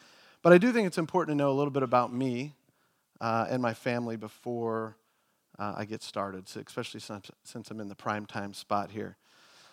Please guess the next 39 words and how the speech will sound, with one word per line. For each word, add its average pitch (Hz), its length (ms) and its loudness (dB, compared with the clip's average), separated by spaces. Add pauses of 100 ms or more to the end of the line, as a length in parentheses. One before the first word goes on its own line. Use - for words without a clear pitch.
(180)
Uh, 135 300 4
my 151 80 6
name's 156 240 6
Andy 156 240 6
Detro. 156 480 6
My 117 220 0
beautiful 120 340 -6
wife, 113 260 -4
Lynn, 240 520 0 (160)
and 139 160 0
I 139 240 4
are 123 160 -2
the 120 160 -6
directors 127 420 0
of 113 100 -8
youth 123 220 -8
ministry 117 380 -6
here 117 140 -2
at 101 60 -8
the 110 60 -14
Vineyard. 110 340 -8
We've 127 160 -6
been 139 160 -4
doing 143 440 -2 (560)
that 131 240 2
job 127 280 -2
since 113 240 -12
January 120 720 -2
of 101 240 -8
this 107 240 -10
year. 107 280 -6 (1500)
Uh, 135 240 6
for 170 120 0
those 190 240 8
of 196 80 -2
you 180 160 0
who 160 120 -4
don't 160 320 4
know, 208 320 0